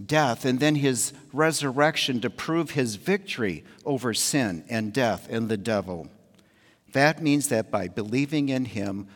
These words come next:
we too get to live. We were going to hell,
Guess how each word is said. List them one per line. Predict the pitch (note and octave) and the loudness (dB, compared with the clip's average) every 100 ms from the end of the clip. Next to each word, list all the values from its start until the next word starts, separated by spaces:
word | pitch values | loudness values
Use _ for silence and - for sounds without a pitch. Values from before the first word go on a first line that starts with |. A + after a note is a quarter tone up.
| - | -18
we | - G#2+ C3 C3 C3 | -8 0 2 2 -2
too | C3 - - B2 G#2+ G2+ F#2 | -6 -8 -2 -2 -2 -6 -6
get | B2 C3 - | -6 -6 -8
to | - C#3 | -6 -4
live. | C3 D3 D3+ G#2+ D#2+ - - - _ _ _ _ _ - _ _ _ _ E3+ | -2 0 0 0 -4 -12 -16 -20 _ _ _ _ _ -20 _ _ _ _ 4
We | F#3 | 4
were | F3 E3+ | 6 2
going | F#3+ A3+ B3 | 4 4 4
to | E3+ D3 | 4 4
hell, | F3 A3 B2+ G2+ G#2+ | 6 6 4 2 -6